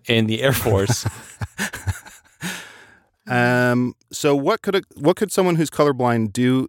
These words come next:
Speaker 2: in the Air Force? Uh, I'm pretty sure, I, don't quote me on this, but I'm pretty sure people who are colorblind cannot be pilots.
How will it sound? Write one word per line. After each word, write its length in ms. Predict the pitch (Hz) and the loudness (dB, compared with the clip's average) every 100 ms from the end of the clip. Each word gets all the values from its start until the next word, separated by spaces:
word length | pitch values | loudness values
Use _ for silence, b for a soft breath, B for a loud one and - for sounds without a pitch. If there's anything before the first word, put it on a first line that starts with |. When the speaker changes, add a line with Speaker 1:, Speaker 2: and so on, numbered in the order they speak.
| - | -2
Speaker 2:
in 100 | 113 | 0
the 140 | 110 | 2
Air 160 | 131 151 | 2 2
Force? 580 | - 87 98 - - - _ _ - | 0 -2 -2 -6 -12 -16 _ _ -8
Uh, 300 | 110 107 110 - | -2 2 0 0
I'm 160 | 123 113 | -2 -4
pretty 480 | - - 175 196 220 | -8 -2 2 2 0
sure, 760 | 214 - 170 160 160 156 156 151 _ - | -4 -2 2 2 2 2 0 -4 _ 0
I, 120 | 139 | 0
don't 260 | 127 160 | 0 -2
quote 160 | 160 185 | 2 2
me 80 | 151 | 2
on 120 | 120 | 0
this, 140 | 110 - | 0 0
but 100 | 117 | 0
I'm 60 | |
pretty 180 | 113 156 | 2 0
sure 160 | 156 143 | 0 -2
people 240 | 135 131 | -2 0
who 60 | 123 | 2
are 140 | 117 | 2
colorblind 480 | - 120 104 113 107 | 2 0 2 0 0
cannot 280 | - 107 107 | -2 -2 -2
be 120 | 101 | -4
pilots. 720 | - 101 107 185 - - - | -6 -2 0 0 -4 -10 -12